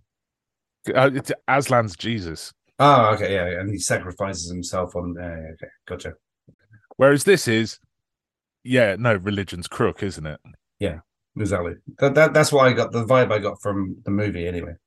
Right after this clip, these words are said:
Speaker 1: Like the film and the B B C, the B B C, I, the, the B B C version, it's B B C and H B O, but that's too many letters to be saying in a row every time, so I'm just gonna call it the B B C version from now on.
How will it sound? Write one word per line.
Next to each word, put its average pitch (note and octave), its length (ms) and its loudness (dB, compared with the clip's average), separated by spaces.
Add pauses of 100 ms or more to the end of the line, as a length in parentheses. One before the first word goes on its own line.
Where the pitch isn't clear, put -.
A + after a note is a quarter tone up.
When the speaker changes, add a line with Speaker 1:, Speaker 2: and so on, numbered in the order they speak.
(120)
Speaker 1:
Like F#3+ 260 2
the D3+ 40 -8
film B2 500 0
and F3 200 -4
the F3 80 -6
B G#3 160 -4
B E3+ 80 -8
C, F3 160 -4
the - 340 -10
B D3+ 140 0
B C3+ 80 -4
C, C3 120 -10
I, D3 120 4
the, C#3 500 -2 (260)
the A2 140 0
B E3 140 2
B D#3 80 0
C D#3 160 2
version, A2+ 280 2
it's G2 120 -8
B C#3+ 240 0
B C#3 60 -4
C B2+ 300 -2
and A2 300 0
H A2+ 240 -2
B A2 160 0
O, B2+ 160 4
but A2+ 140 -4
that's - 180 -4
too B2+ 240 0
many A2+ 240 0
letters G2+ 520 -2
to - 100 -12
be F#2+ 120 -6
saying G2 360 -2
in F#2 80 -4
a F2+ 40 -4
row G2 280 2
every G#2+ 240 -2
time, A2+ 260 -2
so G#2+ 140 0
I'm G#2 120 0
just G2 280 -6
gonna F#2+ 160 -4
call F#2 240 -4
it D#2 80 -8
the F2 60 -10
B F2 140 -8
B E2 100 -8
C E2+ 180 -10
version D#2 340 -10
from D#2 220 -14
now D2+ 180 -10
on. D2 120 -16